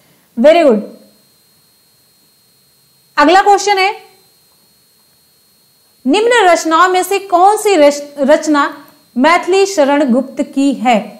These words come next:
पूछा जा रहा है, मैथिली शरण गुप्त की रचना निम्न में से कौन सी है? भारत भारती,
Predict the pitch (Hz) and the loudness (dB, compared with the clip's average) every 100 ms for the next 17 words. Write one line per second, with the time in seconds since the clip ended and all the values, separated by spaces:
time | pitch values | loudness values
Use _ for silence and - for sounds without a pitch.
0 | _ _ _ 330 330 381 330 277 262 294 | _ _ _ -4 0 2 2 2 2 -2
1 | - 285 320 330 370 - 269 285 247 262 | 0 0 0 0 -2 -2 -2 0 -2 -2
2 | - - 285 294 240 233 233 262 - - | -4 -4 -2 -2 -4 -4 -6 -6 -10 -20
3 | _ - 269 370 320 247 - 277 277 247 | _ -4 -2 0 0 -2 -2 -6 -2 -4
4 | 240 240 294 277 262 185 - - _ _ | -2 -2 0 2 0 -2 -12 -20 _ _
5 | _ _ _ _ _ _ _ _ _ _ | _ _ _ _ _ _ _ _ _ _
6 | _ _ _ _ _ _ _ 226 262 349 | _ _ _ _ _ _ _ -2 0 2
7 | 427 349 339 330 330 339 381 - | 0 2 2 0 -2 -6 -6 -16